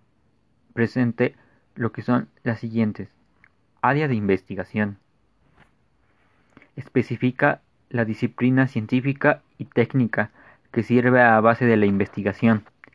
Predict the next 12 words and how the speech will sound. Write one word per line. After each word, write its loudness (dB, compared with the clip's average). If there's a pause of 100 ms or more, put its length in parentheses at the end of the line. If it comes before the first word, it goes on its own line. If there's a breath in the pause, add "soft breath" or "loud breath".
(320 soft breath)
Comercio -2 (360)
internacional -2 (1200 soft breath)
y 0 (880)
aduanas, 0 (260)
administración -2
de -2
empresas -2
turística, -4 (600)
contaduría, 0 (120)
mercadotecnia, -2 (140)
diseño, -4 (240)
etcétera. -8